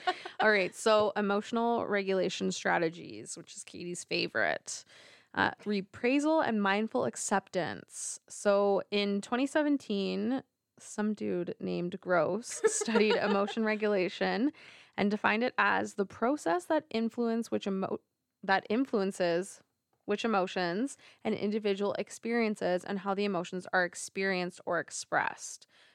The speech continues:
Speaker 2: He further differentiates emotional regulation strategies based on the timing in which a strategy is enacted.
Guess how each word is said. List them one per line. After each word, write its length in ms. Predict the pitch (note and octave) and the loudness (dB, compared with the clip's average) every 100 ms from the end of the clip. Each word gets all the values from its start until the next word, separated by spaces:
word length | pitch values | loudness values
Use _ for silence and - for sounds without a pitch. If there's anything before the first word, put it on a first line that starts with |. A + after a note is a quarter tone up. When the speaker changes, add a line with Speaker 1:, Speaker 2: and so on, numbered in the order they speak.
| _ | _
Speaker 2:
He 140 | G#3 | -10
further 400 | - G3+ F#3+ F#3+ | 0 2 2 0
differentiates 1000 | F#3 A#3 - C#4 G#3 G#3 G3 F#3 G3 - _ | 0 -4 0 2 2 -2 -2 -2 -4 -8 _
emotional 580 | G3 F#3+ F#3 F#3+ G#3+ G3+ | -6 -2 -2 -4 -4 -2
regulation 560 | G3+ F#3 F#3 F3 F3 F3+ | -2 -2 0 0 -2 -10
strategies 760 | - F3 E3+ F3 F3 F3 A#3+ - _ _ - | -2 0 0 -2 -6 -6 -6 -12 _ _ -2
based 220 | G#3 F#3+ F#3 | 0 2 2
on 100 | F3+ | 0
the 80 | |
timing 540 | F3 - G#3 G3+ G#3+ A3 | -2 -2 0 0 0 -2
in 140 | G3 | -2
which 180 | F#3 F3 | -4 -4
a 40 | F#3 | -10
strategy 580 | - F3 E3+ E3+ E3+ E3+ | -6 -2 -2 -4 -12 -12
is 120 | F3+ | -12
enacted. 560 | F3 E3 - _ - | -12 -12 -14 _ -20